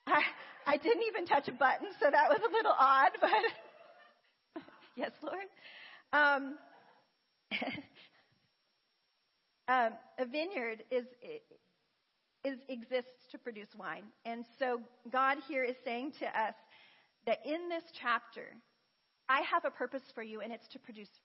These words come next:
fruit. And let me show you, let me walk you through what that looks like. And I loved the whole picture of a grapevine.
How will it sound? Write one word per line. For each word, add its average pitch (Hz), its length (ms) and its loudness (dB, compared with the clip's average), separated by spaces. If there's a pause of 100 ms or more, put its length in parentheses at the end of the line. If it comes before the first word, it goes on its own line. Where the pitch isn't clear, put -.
fruit. - 140 -20 (680)
And 233 140 -6
let 262 220 0
me 349 140 -12 (140)
show 254 180 0
you, 233 180 -10
let 226 140 -2
me 269 120 -6
walk 254 440 0
you 277 80 -10 (100)
through 240 180 -10
what 226 220 -6
that 208 240 -2
looks 214 300 -16
like. - 240 -12 (640)
And 233 340 -2 (120)
I 233 140 2
loved 247 340 -2 (100)
the 254 80 -2
whole 254 280 -2
picture - 580 -14
of 220 140 0 (100)
a 226 40 -8
grapevine. 214 600 -8